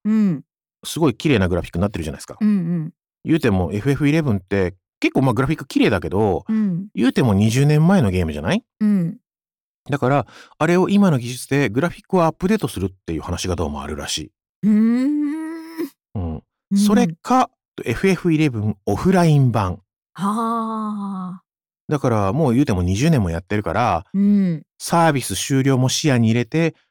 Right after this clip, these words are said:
Speaker 2: オフライン版が出るんじゃないかっていう噂
Speaker 1: へー。
Speaker 2: の二つが出てますね。それがだから、五月に
Speaker 1: うん。
Speaker 2: エフエフイレブン二十周年で発表されるんじゃないかっていう、もっぱらの噂ですね。
Speaker 1: うーん。加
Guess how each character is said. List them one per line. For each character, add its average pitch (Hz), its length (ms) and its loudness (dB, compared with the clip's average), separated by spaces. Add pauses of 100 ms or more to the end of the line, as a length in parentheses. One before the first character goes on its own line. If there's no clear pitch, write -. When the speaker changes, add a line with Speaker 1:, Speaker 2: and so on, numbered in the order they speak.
(140)
Speaker 2:
オ 98 100 -2
フ 165 180 0
ラ 214 120 4
イ 220 120 6
ン 208 120 6
版 196 160 4
が 180 100 4
出 175 120 2
る 151 100 4
ん 107 60 2
じ 87 80 -4
ゃ 80 40 -4
な 71 120 -10
い 69 40 -16
か - 120 -20
っ - 40 -20 (320)
て - 80 -6
い 196 180 2
う 185 100 0
噂 101 420 -2 (260)
Speaker 1:
へ 226 100 -6
ー。 226 1120 -6
Speaker 2:
の 165 80 0
二 - 200 -2
つ - 120 -4
が 117 100 0
出 80 80 -4
て 78 100 -8
ま 67 100 -12
す - 100 -16
ね。 - 40 -12
そ 156 100 -2
れ 165 80 2
が 185 80 2
だ 190 80 0
か 185 80 0
ら、 120 80 2
五 120 120 2
月 135 240 0
に 110 360 2 (260)
Speaker 1:
う 185 40 -4
ん。 196 160 2
Speaker 2:
エ - 60 2
フ 117 100 2
エ 110 60 4
フ 104 160 -2
イ 101 60 4
レ 110 100 2
ブ 95 120 -4
ン 82 40 0
二 87 120 0
十 107 120 0
周 - 180 -2
年 104 140 2
で 85 80 -4
発 82 280 -6
表 85 80 -2
さ 92 100 -2
れ 90 60 0
る 92 120 0
ん 80 40 -2
じ 78 60 -10
ゃ 73 60 -6
な 73 100 -8
い 71 60 -14
か 110 160 -4
っ 131 60 -6 (160)
て 127 120 0
い 135 60 2 (120)
う、 117 40 2
も 104 120 0
っ 92 80 -6
ぱ 156 120 0
ら 151 60 2
の 113 80 2
噂 76 180 -8
で 62 80 -16
す - 100 -18
ね。 76 160 -18 (220)
Speaker 1:
う 175 60 -2
ー 226 640 0
ん。 220 60 -6
加 - 120 -10